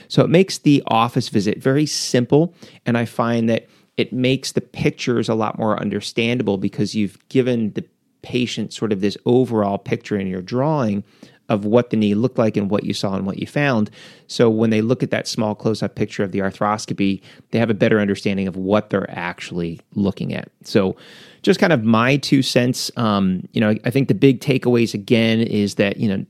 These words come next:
not all meniscus tears need surgery. Um, a lot of them may be incidental findings if someone did the M R I, especially if the patient's had three days of knee pain that they simply woke up with. So walk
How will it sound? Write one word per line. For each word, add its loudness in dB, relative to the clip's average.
not 4
all 4
meniscus 0
tears 0
need 0
surgery. 0
Um, -6
a -4
lot 0
of 0
them 2
may 0
be -4
incidental -2
findings -2
if -6
someone -4
did 4
the 0
M -4
R -6
I, -6
especially -6
if -6
the -8
patient's -6
had -8
three -4
days -4
of -6
knee 2
pain -2
that -2
they 0
simply 0
woke 0
up 2
with. 2
So 2
walk 2